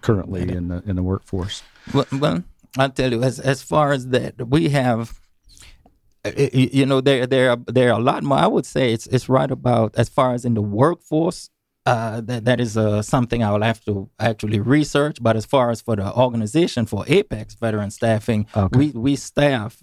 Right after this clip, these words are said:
Speaker 2: c-, currently we have right, uh, eighty-six percent of our, uh, workforce is veterans.
Speaker 1: Wow, okay.
Speaker 2: Yeah, we have
Speaker 1: Okay.
Speaker 2: eighty-six percent.
Speaker 1: Well, I think even more so since, uh, you know, the winding down of, uh,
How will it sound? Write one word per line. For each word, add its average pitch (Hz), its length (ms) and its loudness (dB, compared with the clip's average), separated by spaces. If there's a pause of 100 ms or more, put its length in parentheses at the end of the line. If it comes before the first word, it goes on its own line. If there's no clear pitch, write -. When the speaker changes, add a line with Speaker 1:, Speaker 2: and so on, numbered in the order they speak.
(120)
Speaker 2:
c-, - 200 -8
currently 143 360 0
we 120 120 0
have 120 240 0
right, 120 220 2 (240)
uh, 107 280 2 (100)
eighty-six 123 880 0
percent 120 400 0
of 104 120 -4
our, 107 540 0 (500)
uh, 95 380 0
workforce 113 640 0
is 110 200 0
veterans. 98 640 -6 (140)
Speaker 1:
Wow, 113 380 4
okay. 117 160 2
Speaker 2:
Yeah, 101 160 -2
we 117 160 2
have 110 80 2
Speaker 1:
Okay. 104 100 2
Speaker 2:
eighty-six 120 420 -2
percent. 135 120 -2
Speaker 1:
Well, 156 80 6
I 147 40 4
think 151 200 2
even 123 200 2
more 131 200 2
so 101 260 2
since, 107 400 -2
uh, 98 340 4
you 104 120 0
know, 98 200 4
the 92 120 2
winding 101 480 2
down 101 320 2
of, 95 340 -2
uh, 87 220 0